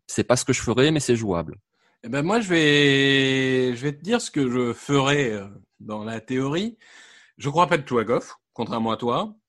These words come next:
Speaker 2: Par contre, je pense que c'est un excellent bridge quarterback, comme on dit, c'est-à-dire un, un joueur qui peut, pendant un an, deux ans, euh, aider à construire l'équipe.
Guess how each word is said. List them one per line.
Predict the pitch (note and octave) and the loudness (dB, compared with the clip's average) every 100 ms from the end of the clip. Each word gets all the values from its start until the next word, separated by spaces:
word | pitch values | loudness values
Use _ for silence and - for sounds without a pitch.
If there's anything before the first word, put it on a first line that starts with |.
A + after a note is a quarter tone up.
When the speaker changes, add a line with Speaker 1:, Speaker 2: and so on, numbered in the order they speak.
| A2 G#2+ | -14 -4
Speaker 2:
Par | C3+ C3 | -4 -4
contre, | - G#3 A3 | -4 -2 -2
je | D#3 C3 | -2 -2
pense | B2+ F3+ F#3 | -2 -4 -2
que | C#3+ | -4
c'est | B2 | -4
un | A#2+ | -4
excellent | C3+ C#3 D3 C#3+ C#3+ | -4 -4 -2 -2 -2
bridge | A#2 C3 F3+ B2+ G#2 G2 - - | -4 -4 -6 -6 -12 -14 -18 -10
quarterback, | A2 G#2 A2 D3+ G#3+ | -8 -6 -4 -4 -6
comme | - B2 | -6 -6
on | A#2 | -6
dit, | C3 G#3+ | -6 -8
c'est-à-dire | - A2+ A2 | -10 -10 -10
un, | G#2+ G2+ _ - - | -10 -14 _ -20 -14
un | G#2 A2 | -6 -4
joueur | A#2+ C#3 C#3 | -2 -2 -2
qui | A#2 | -8
peut, | - C3+ | -8 -8
pendant | C3 A2+ A2+ | -6 -4 -4
un | A2+ B2 | -2 -2
an, | C3 A#2+ | -2 -4
deux | A#2 A#2 B2 | -6 -6 -4
ans, | B2+ A2+ G2+ | -4 -4 -6
euh, | G2 - - - | -12 -18 -20 -8
aider | B2 C3 | -4 -4
à | B2+ | -4
construire | - G#2+ A#2+ A2 | -6 -10 -6 -6
l'équipe. | G2+ - A3+ | -6 -10 -12